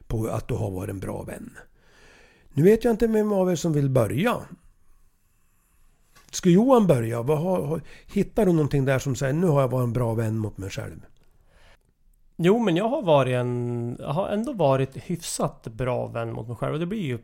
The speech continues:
Speaker 2: bättre på något sätt, tycker jag. När man, ofta, när man, som så här, att man sitter och reflekterar över saker och ting, så blir det ju lätt att,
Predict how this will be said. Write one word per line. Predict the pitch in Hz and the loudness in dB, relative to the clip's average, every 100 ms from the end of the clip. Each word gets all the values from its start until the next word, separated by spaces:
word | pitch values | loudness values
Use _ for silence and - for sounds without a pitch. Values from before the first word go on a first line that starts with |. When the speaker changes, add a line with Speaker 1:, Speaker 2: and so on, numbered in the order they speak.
| _ | _
Speaker 2:
bättre | 147 - - 123 120 | -8 -8 -12 -12 -10
på | 123 | -8
något | 120 | -8
sätt, | - - | -10 -12
tycker | - - 170 | -14 -10 -8
jag. | |
När | 131 | -6
man, | 120 | -8
ofta, | 117 - 131 | -10 -10 -8
när | |
man, | 123 120 131 - | -6 -8 -10 -16
som | - 120 | -18 -16
så | - | -8
här, | 131 135 - | -6 -6 -8
att | 123 | -14
man | 113 | -14
sitter | - - 123 | -16 -16 -12
och | 123 | -10
reflekterar | 120 - 135 - 214 135 135 | -12 -12 -12 -8 -8 -8 -10
över | 147 143 | -12 -10
saker | 127 120 - | -8 -10 -10
och | 120 | -10
ting, | 127 117 | -8 -8
så | 120 120 | -8 -6
blir | 131 156 | -6 -4
det | 120 | -4
ju | 117 | -4
lätt | 131 - - | -6 -8 -12
att, | 120 - - | -14 -14 -20